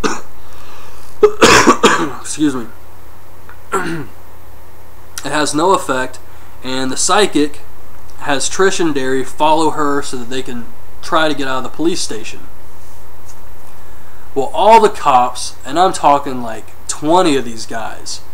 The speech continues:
try to kill the creeper and just get destroyed. They cannot stop this monster. Trish, Derry, and the psychic, they can't get out because once the power goes off,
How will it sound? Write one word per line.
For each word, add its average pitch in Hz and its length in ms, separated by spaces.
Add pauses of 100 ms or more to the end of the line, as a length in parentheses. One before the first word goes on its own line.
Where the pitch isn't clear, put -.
(420)
try 147 500
to 120 540
kill 175 280
the 147 100
creeper 113 640
and 127 160
just 123 260
get 120 300
destroyed. 120 760 (200)
They 120 140
cannot 135 500
stop 127 380
this 113 200
monster. 120 560 (1800)
Trish, 165 540
Derry, 143 340
and 123 100
the 117 60
psychic, 131 580 (520)
they 123 100
can't 185 320
get 139 140
out 135 340
because 127 320
once 147 220
the - 80
power 135 340
goes 127 260
off, 120 440